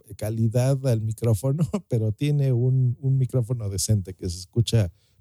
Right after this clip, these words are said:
bien y claro, que eso es importante y eso es un punto a su favor. Em, las portadas no me gusta nada, no, no sé qué es, o sea,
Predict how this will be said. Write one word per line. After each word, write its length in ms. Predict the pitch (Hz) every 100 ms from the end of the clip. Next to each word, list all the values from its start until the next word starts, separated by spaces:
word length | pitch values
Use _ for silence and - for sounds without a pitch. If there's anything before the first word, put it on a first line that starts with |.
| -
bien 400 | 131 135 139 160
y 80 |
claro, 420 | 123 110 98 87 90
que 120 | 107
eso 160 | 90
es 100 | 104
importante 720 | 98 - 78 - 82 87 - -
y 140 | 98
eso 280 | 98 - 104
es 160 | 92 98
un 140 | 98
punto 280 | - 101 98
a 20 |
su 140 | 92
favor. 320 | 95 - 82 85 - - - - - -
Em, 500 | 143 156 147 135 135 -
las 220 | 147 143
portadas 680 | - 147 - 214 214 233 185
no 300 | 147 160 165
me 140 | 165
gusta 540 | 147 151 - 151 131 120
nada, 360 | 165 277 302 214
no, 320 | 175 180 -
no 240 | 147 156 165
sé 680 | - - - - 147 175 185 _
qué 240 | - 135 202
es, 160 | 240
o 60 | 143
sea, 220 | 139 127